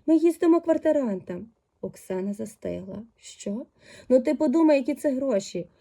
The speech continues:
Настя отримає собі гарну суму замість стипендії", радісно пояснила мама. "Ти ж сама розумієш, на одну стипендію не проживеш". Оксана відчула, як у грудях закипає гнів. "Ти, ти зараз серйозно?"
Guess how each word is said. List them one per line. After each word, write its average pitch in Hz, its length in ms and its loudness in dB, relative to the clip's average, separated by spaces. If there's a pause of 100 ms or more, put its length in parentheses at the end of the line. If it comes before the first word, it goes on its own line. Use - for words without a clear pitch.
(160)
Настя 320 340 2
отримає 196 440 2
собі 196 240 -4
гарну 190 300 -2
суму 247 360 -2
замість 262 340 0
стипендії", 233 800 -4 (280)
радісно 202 640 -4
пояснила 180 540 -6
мама. 190 440 -10 (320)
"Ти 294 80 -4
ж 262 60 -6
сама 285 340 2
розумієш, 262 800 -2 (140)
на 240 120 2
одну 214 220 2
стипендію 220 580 -2
не 214 100 -2
проживеш". 208 720 -4 (420)
Оксана 381 420 0
відчула, 294 580 -4 (140)
як 208 200 -6
у - 80 -4
грудях 208 360 -6
закипає 185 640 -8
гнів. 175 320 -10 (400)
"Ти, 190 340 -10 (220)
ти 214 100 -2
зараз 247 380 -2
серйозно?" 262 580 0